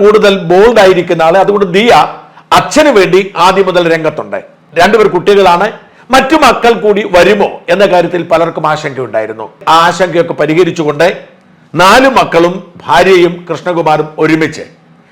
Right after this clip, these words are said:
ഇന്ന് കൊല്ലം പ്രസ് ക്ലബ്ബിൽ വെച്ച് പത്രസമ്മേളനം നടത്തുന്നു. കൃഷ്ണകുമാറിന്റെ രാഷ്ട്രീയ ജീവിതത്തിലെ ഏറ്റവും വലിയ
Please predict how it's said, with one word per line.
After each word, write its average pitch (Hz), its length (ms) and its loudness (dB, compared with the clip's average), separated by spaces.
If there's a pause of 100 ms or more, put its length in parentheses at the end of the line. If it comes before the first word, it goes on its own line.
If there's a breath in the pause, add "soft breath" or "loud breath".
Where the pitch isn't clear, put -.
(120)
ഇന്ന് 160 160 -2
കൊല്ലം 165 420 0
പ്രസ് 147 220 -6
ക്ലബ്ബിൽ 160 220 0
വെച്ച് 147 220 -2 (400)
പത്രസമ്മേളനം 139 600 -6
നടത്തുന്നു. 110 420 -12 (760 soft breath)
കൃഷ്ണകുമാറിന്റെ 170 800 0
രാഷ്ട്രീയ 170 440 0
ജീവിതത്തിലെ 156 500 -2 (460 soft breath)
ഏറ്റവും 190 520 0
വലിയ 180 240 0